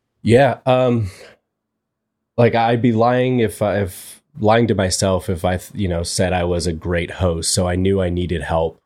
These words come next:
Um, I mean, I really like the behind the scenes thing, which is why I prefer being a brewer than a bartender. You know, I like hiding in the back. <laughs> So I, I had Brent from, from Craft Beer Cellar and one of his employees at the time, Brian.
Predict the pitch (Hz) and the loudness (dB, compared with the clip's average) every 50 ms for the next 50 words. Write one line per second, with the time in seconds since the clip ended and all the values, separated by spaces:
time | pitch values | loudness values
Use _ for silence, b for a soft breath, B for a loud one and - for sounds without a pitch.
0 | _ _ - 98 92 87 85 85 85 82 85 - - - 107 107 107 110 104 117 | _ _ -4 -2 -2 -2 -2 -4 -6 -8 -10 -12 -4 -2 0 2 2 2 2 2
1 | 120 120 104 104 107 107 104 101 95 87 87 87 87 87 87 78 - - 87 78 | 2 2 2 0 0 2 2 0 0 0 0 0 0 -2 -2 -6 -6 -6 -4 -4
2 | 87 80 92 87 85 80 78 - - 85 82 82 82 - - - 85 80 85 82 | -2 -2 -2 -2 -2 -2 -4 -4 -4 -4 -4 -6 -6 -8 -8 -8 -8 -6 -6 -8
3 | - - 80 73 85 85 80 80 82 82 - - 85 - - 87 82 78 78 85 | -8 -8 -8 -2 0 0 0 0 -2 -6 -6 -8 -10 -8 -6 -8 -6 -4 -4 -4
4 | 80 80 82 80 80 - 90 90 87 85 82 80 82 82 82 78 90 90 87 90 | -4 -4 -6 -8 -4 -4 -4 -4 -2 -4 -4 -4 -4 -6 -4 -2 -2 -2 -2 -4
5 | 90 - 85 82 82 80 80 87 85 85 82 85 85 85 85 87 87 85 - - | -4 -6 -8 -6 -6 -8 -8 -8 -8 -8 -6 -6 -6 -6 -4 -4 -6 -6 -8 -12
6 | _ _ _ _ _ _ _ _ _ _ _ _ _ - - 98 85 85 87 85 | _ _ _ _ _ _ _ _ _ _ _ _ _ -6 -2 -2 0 0 0 -2
7 | 85 82 78 73 71 80 78 78 78 76 - - - 127 123 - - - 113 - | -4 -4 -6 -6 -4 -4 -2 -2 -4 -6 -8 -8 -4 -2 -2 -2 0 -4 -4 -4
8 | - _ B B B B B B _ _ _ _ _ _ _ _ _ _ - - | -6 _ B B B B B B _ _ _ _ _ _ _ _ _ _ 0 4
9 | 127 117 107 104 107 107 - 101 98 101 117 120 107 98 101 113 113 120 - - | 6 6 6 6 4 2 0 0 0 2 0 0 0 0 0 0 0 0 -2 -2
10 | - 107 98 92 90 90 85 - _ - - - 92 90 90 - 101 92 90 - | -2 -2 0 0 -2 -4 -6 -8 _ -12 -6 -6 -4 -4 -2 -2 -2 -2 -2 -2
11 | - 101 101 95 - - 95 92 92 92 90 87 90 92 95 92 85 82 92 90 | -2 -2 -2 0 0 0 0 0 0 0 0 -2 0 0 0 -2 -2 -2 -4 -4
12 | 82 - 87 82 - - 101 104 104 98 87 95 - 87 82 - 92 85 82 80 | -2 -2 -4 -4 -4 -2 0 0 2 0 -2 -4 -6 -6 -6 -4 -2 -2 -2 -2
13 | 78 90 87 92 90 87 85 85 85 85 | -2 -2 -2 0 -2 -2 -2 -4 -6 -8